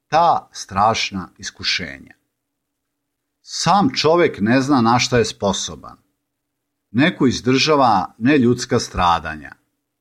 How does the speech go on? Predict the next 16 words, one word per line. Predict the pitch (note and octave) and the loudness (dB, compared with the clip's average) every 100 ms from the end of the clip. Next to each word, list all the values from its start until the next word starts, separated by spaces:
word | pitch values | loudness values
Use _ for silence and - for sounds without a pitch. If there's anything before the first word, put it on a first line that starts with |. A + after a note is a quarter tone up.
| _ _ | _ _
a | - | -6
neko | G#2+ E3+ F3+ | 0 0 0
zbog | C3+ G2 F#2+ | -2 -2 -2
malih | F#2 B2+ F3 E3+ D3 | 0 2 2 0 0
neprijatnosti | C#3 C#3 C3 B2+ C3 C3+ B2 A2 G2 | -2 0 2 2 2 0 -2 -4 -4
pada | G#2 G#2+ G#2+ | 0 2 2
u | G2 | 0
depresiju, | E2+ F#2+ - F2+ E2 - D2 - _ _ _ _ - | 0 -4 -2 -6 -6 -8 -12 -20 _ _ _ _ -2
očaj | C#3 D#3 - D3 A2+ - _ _ _ _ | -2 0 0 0 0 -4 _ _ _ _
i | C3 | -14
spreman | - - D#3 G3+ G#3 | -12 -2 0 2 2
je | D3+ | 2
da | A2+ | 2
oduzme | A#2 B2 B2 G#2+ G2 | 2 2 0 0 -2
sebi | - A#2+ B2+ G2+ | -2 0 0 0
život. | - G2+ G2 - | -2 0 0 -2